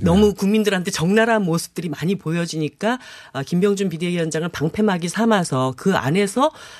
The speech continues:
아, 내부 논란들을 좀 수습해가는 이런 과정들을 만들기 위해서,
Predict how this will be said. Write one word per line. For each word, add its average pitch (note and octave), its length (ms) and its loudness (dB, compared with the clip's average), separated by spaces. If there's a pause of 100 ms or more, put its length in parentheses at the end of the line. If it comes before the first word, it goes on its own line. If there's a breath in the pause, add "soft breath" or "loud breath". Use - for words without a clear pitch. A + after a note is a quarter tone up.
(160 loud breath)
아, C3 80 -10
내부 D#3 240 2
논란들을 D#3 680 0
좀 C#3+ 160 -4
수습해가는 C#3+ 920 0
이런 C4+ 300 2
과정들을 G3 560 0
만들기 B3+ 720 2
위해서, C3+ 520 0